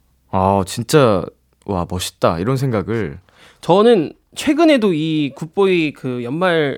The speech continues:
Speaker 2: 무대를
Speaker 1: 네.
Speaker 2: 찾아본 적이 있어요.
Speaker 1: 오.
Speaker 2: 네. 간간히 한 번씩 봅니다, 저는.
Speaker 1: 조회수가 어마어마하죠.
Speaker 2: 어마어마하죠.
Speaker 1: 네.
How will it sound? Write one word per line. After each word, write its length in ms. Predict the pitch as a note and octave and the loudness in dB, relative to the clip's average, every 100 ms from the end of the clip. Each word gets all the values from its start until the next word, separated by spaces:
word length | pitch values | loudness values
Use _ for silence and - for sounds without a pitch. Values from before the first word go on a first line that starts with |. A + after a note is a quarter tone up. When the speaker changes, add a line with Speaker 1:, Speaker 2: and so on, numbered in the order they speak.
| - | -8
Speaker 2:
무대를 460 | C3+ C3 C#3 D#3+ A2+ | -4 0 0 0 0
Speaker 1:
네. 160 | C3+ B2 | 2 2
Speaker 2:
찾아본 340 | D#3 A3+ D#3 | 2 0 0
적이 220 | C#3+ B2 | -2 -4
있어요. 240 | A2 - A2 - - | -6 -10 -12 -12 -4
Speaker 1:
오. 40 | |
Speaker 2:
네. 600 | C3+ C#3 C3 B2+ B2+ G2 - _ - | -2 0 0 2 0 -2 -8 _ -6
간간히 340 | D3+ D#3+ F#3 | -2 2 2
한 140 | F3+ G#3+ | 2 2
번씩 260 | A3 C#3+ | 2 -2
봅니다, 300 | C#3 C3 A#2+ | -6 -6 -8
저는. 300 | G#2 A2+ A2 _ _ | -10 -14 -14 _ _
Speaker 1:
조회수가 400 | D#3+ D#3+ E3 D3+ | -2 0 2 2
어마어마하죠. 560 | A2 C3+ C3 C#3 G#2+ G2 | 2 0 0 -2 -2 -2
Speaker 2:
어마어마하죠. 920 | B2+ D#3 E3+ D#3 C#3 D#3+ A#2+ A#2+ B2 | 2 4 4 2 0 -2 -4 -6 -10
Speaker 1:
네. 420 | A#2+ G#2+ F#2 E2 | -6 -4 -4 -8